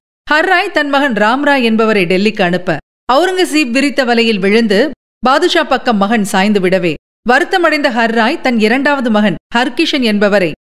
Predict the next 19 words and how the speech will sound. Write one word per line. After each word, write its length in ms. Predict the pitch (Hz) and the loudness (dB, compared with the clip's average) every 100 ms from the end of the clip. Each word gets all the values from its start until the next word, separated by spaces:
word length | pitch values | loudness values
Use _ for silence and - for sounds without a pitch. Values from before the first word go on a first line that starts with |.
| _ | _
தன் 200 | 302 285 | -2 2
வாரிசாக 760 | 247 277 320 - 208 196 156 - _ _ | 2 2 0 0 0 0 -4 -8 _ _
அடுத்த 360 | 240 285 349 339 | -2 -2 -2 -2
சீக்கிய 400 | 311 311 311 277 | 0 0 0 2
மத 200 | 233 220 | 0 0
தலைவராக 680 | 208 208 220 196 175 302 | 0 0 0 0 0 -2
அறிவித்தார். 580 | - 190 180 160 - 156 - _ _ 285 | -2 -2 -2 -4 -2 -4 -6 _ _ -2
ஹர்கிஷன் 520 | 294 381 370 339 330 | 0 0 0 0 0
இளம் 260 | 262 330 | 0 2
வயதில் 320 | 330 285 262 214 | 0 0 0 0
இறந்து 300 | 202 247 233 | 0 0 0
விடவே 420 | 208 190 175 226 - _ - | 2 2 0 -2 -6 _ -4
ஹர்கோவிந்த் 500 | 277 285 311 359 349 | -2 0 2 2 2
மகனான 560 | 262 240 247 233 208 277 - _ _ 185 | 0 0 2 2 2 0 -4 _ _ 0
தேக் 260 | 277 330 | 2 2
பகதூர் 380 | 262 247 233 320 | 0 0 2 0
சீக்கிய 400 | - 262 254 247 | 0 -2 0 0
மத 240 | 185 175 170 | 0 0 0
தலைவரானார். 600 | 175 170 170 160 165 | 0 0 0 0 0